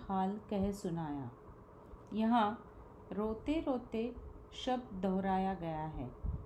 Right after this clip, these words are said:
इसलिए उसके बीच योजक चिन्ह का प्रयोग किया गया है। और तुलनावाची शब्दों के साथ भी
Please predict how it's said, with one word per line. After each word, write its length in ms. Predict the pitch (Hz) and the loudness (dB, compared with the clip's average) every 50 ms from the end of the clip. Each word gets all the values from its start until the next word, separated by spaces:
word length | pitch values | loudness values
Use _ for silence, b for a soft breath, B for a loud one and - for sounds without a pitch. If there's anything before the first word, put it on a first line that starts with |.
| - - - | -4 0 2
इसलिए 540 | 262 285 - - - 269 262 247 240 254 294 | 2 2 2 2 2 2 2 2 2 0 0
उसके 580 | 320 - - 214 208 - - - - 302 294 | -2 -4 -4 -6 -6 -6 -4 -2 0 2 2
बीच 260 | 240 196 202 208 214 - - - - - | 2 2 0 0 -2 -2 -6 -6 -6 -4
योजक 380 | 196 208 208 208 196 233 262 277 | -2 0 0 0 2 2 2 2
चिन्ह 440 | 269 - - 226 202 196 196 196 | 2 0 0 2 4 4 4 4
का 180 | 185 185 208 214 | 4 2 0 0
प्रयोग 480 | - - - 190 175 170 175 185 196 196 | 0 0 -2 -2 0 0 2 0 0 0
किया 420 | - - - 180 175 170 165 170 | -2 -6 -6 -4 -2 -2 -2 -2
गया 420 | 165 160 156 151 147 143 160 170 - - | -2 -4 -4 -4 -2 -4 -4 -6 -4 -4
है। 160 | 208 180 131 131 - - - - - - - - - - - - - - - - - - - - - - - - - - - - - - - - - - - - - - - - - - - - - - - - - - - - - - - - - - | -2 -2 -2 -4 -8 -12 -14 -16 -14 -12 -12 -12 -12 -14 -16 -18 -18 -18 -18 -18 -18 -16 -16 -14 -14 -14 -14 -14 -10 -10 -10 -10 -10 -12 -16 -18 -18 -18 -18 -18 -18 -18 -18 -18 -18 -18 -18 -16 -14 -12 -12 -8 -6 -6 -8 -8 -10 -14 -12 -8 2 6
और 320 | 240 269 302 349 359 - - | 8 8 8 8 6 2 2
तुलनावाची 720 | 277 254 240 247 254 277 285 302 294 285 285 - 302 311 | 4 4 6 8 8 8 10 10 8 6 6 4 0 -2
शब्दों 480 | 311 - - 240 196 190 - 233 233 233 | -2 0 0 0 -2 0 0 0 0 2
के 160 | - 254 254 | 2 0 -2
साथ 300 | 247 - 247 226 220 226 | 0 2 4 4 4 4
भी 380 | 208 208 - - 208 202 202 | 2 0 -2 -2 -2 -2 -2